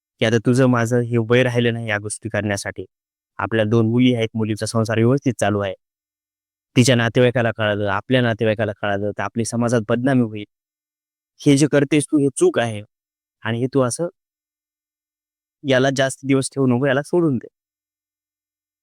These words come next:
आणि मीनाक्षीने त्यावेळेस माफी मागितली आणि ती गोष्ट त्यावेळेस टळली. मध्ये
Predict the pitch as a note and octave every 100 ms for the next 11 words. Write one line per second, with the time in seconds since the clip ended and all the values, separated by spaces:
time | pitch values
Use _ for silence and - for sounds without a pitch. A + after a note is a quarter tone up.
0 | _ _ _ _ _ _ _ _ _ _
1 | _ - A#2+ C3 D3 - _ _ _ _
2 | _ _ _ _ _ _ _ _ _ _
3 | _ _ _ _ _ _ _ _ _ _
4 | _ _ - C#3+ C#3+ C#3 C#3 C#3 C3+ A#2+
5 | B2+ A#2+ A#2 A#2 C3+ B2+ A#2+ - B2 _
6 | _ _ _ _ _ _ _ _ _ _
7 | _ _ _ A2 A#2 B2 C3+ C3 A#2+ A2+
8 | D#3+ D3 A2+ A2+ C#3 - C#3 A#2 G2 -
9 | _ _ _ _ _ _ - A#2 B2